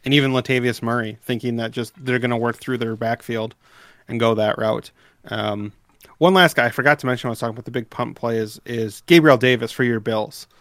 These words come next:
Um, he's basically gonna just duplicate what John Brown has been doing, and for fourteen hundred less than Brown ever cost you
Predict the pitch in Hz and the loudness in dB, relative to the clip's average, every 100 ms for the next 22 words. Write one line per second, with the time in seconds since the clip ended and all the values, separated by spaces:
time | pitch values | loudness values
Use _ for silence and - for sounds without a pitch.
0 | _ _ _ - 113 107 104 104 - _ | _ _ _ -6 -2 0 -2 -4 -14 _
1 | _ _ _ _ _ - - 175 135 160 | _ _ _ _ _ -14 -4 -2 4 4
2 | 165 151 127 131 123 127 - 123 147 147 | 4 0 0 0 -2 -4 -6 0 0 2
3 | 139 135 131 139 127 120 123 117 123 135 | 0 -2 -2 -4 0 0 2 2 0 -2
4 | 113 120 123 120 120 117 117 110 131 120 | -4 -6 -4 -4 -6 -6 -6 -6 -4 -4
5 | 127 117 120 117 120 123 127 117 117 120 | -6 -6 -6 -6 -6 -6 -10 -8 -6 -6
6 | 117 120 - 120 120 - 127 | -8 -10 -6 -6 -6 -10 -12